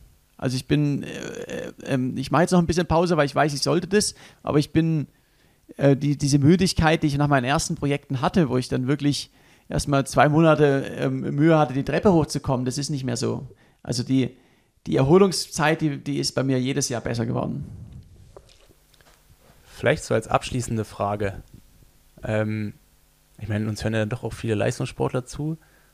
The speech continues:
Speaker 2: Wie kann ein Leistungssportler von einem Abenteuersportler profitieren? Also was kannst du vielleicht jemandem als Rat geben oder was vielleicht auch mir vor zwei, drei Jahren gut getan hätte, ähm,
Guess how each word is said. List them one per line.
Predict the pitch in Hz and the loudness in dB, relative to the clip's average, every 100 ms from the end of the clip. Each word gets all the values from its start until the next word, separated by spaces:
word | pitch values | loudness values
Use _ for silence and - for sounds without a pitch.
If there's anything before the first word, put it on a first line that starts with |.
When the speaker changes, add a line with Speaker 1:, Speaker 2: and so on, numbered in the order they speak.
| _ _ - _ _ - | _ _ -20 _ _ -18
Speaker 2:
Wie | 110 143 | -6 -6
kann | - 147 143 | 0 0 2
ein | 117 | 2
Leistungssportler | 110 131 123 - 113 113 107 | 2 2 0 -4 -2 -2 -2
von | - | -2
einem | 98 - | -6 -4
Abenteuersportler | 107 107 - 95 - 95 95 98 | -6 -6 -4 -6 -6 -8 -6 -8
profitieren? | - - - - - 95 98 - | -10 -12 -12 -10 -8 -8 -8 -10
Also | 95 95 | -8 -2
was | 110 - - | -4 -4 -6
kannst | 110 101 - | -6 -6 -6
du | 123 123 | -6 -4
vielleicht | 113 107 113 - | -2 -2 -2 -4
jemandem | 120 117 113 113 | -4 -2 -4 -6
als | 98 - 95 | -6 -8 -2
Rat | 104 - | -2 -2
geben | 151 156 175 165 _ - _ _ | -4 -4 -4 -8 _ -20 _ _
oder | - 104 | -6 -4
was | 101 - | -2 -4
vielleicht | - 110 - | 0 0 0
auch | 104 | -4
mir | 117 135 160 | 0 2 2
vor | 139 127 | 0 0
zwei, | 131 135 | 0 0
drei | 117 | 2
Jahren | 110 113 170 185 139 | 2 2 2 -2 -4
gut | 156 - | -8 -2
getan | 147 151 156 | -2 2 2
hätte, | 151 156 170 165 - - _ _ - | 2 -2 -2 -4 -10 -20 _ _ -14
ähm, | - 113 117 117 - | -2 0 2 0 -4